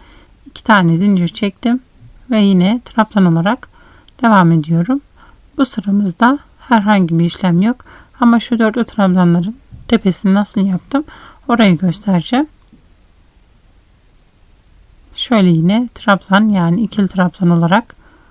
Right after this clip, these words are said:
devam ediyoruz. Bakın şunların üzerine biraz önceki hani gevşek bırakmayın dediğim kısım buralar.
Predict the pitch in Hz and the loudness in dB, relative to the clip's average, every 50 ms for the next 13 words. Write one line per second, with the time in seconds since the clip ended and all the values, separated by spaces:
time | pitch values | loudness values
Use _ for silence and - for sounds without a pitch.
0 | _ _ _ _ _ _ _ _ - 220 202 185 175 165 170 160 151 - 175 180 | _ _ _ _ _ _ _ _ 0 2 4 4 4 4 2 0 0 0 0 0
1 | 180 175 226 277 285 - - - _ _ _ _ _ _ _ _ _ _ _ _ | 0 0 -2 -4 -4 -6 -14 -20 _ _ _ _ _ _ _ _ _ _ _ _
2 | _ _ _ _ _ _ _ _ _ _ _ _ _ - 208 190 - 196 180 170 | _ _ _ _ _ _ _ _ _ _ _ _ _ -12 -10 -4 -2 -2 -2 -2
3 | - 240 233 233 214 196 190 180 170 185 175 165 165 170 196 247 262 - _ _ | 0 2 2 4 4 2 2 2 2 2 2 2 2 2 0 -2 -6 -10 _ _
4 | _ _ _ _ _ 226 196 214 202 185 196 190 185 185 - - 240 262 262 - | _ _ _ _ _ -4 -2 0 0 2 2 2 2 0 -2 -2 -4 -4 -4 -6
5 | - - - - - - - 208 185 185 190 175 202 202 196 190 - - 196 190 | -14 -20 -20 -20 -20 -8 -4 -2 0 0 0 0 0 0 0 0 -2 -4 -6 -4
6 | - 214 202 202 190 - 190 170 170 170 175 180 165 175 190 180 170 - - - | 0 0 2 2 0 0 0 2 2 2 2 0 2 2 2 2 2 0 -4 -6
7 | - 233 233 226 208 190 170 160 165 196 254 294 - | -2 0 2 2 2 2 2 2 2 2 0 0 -4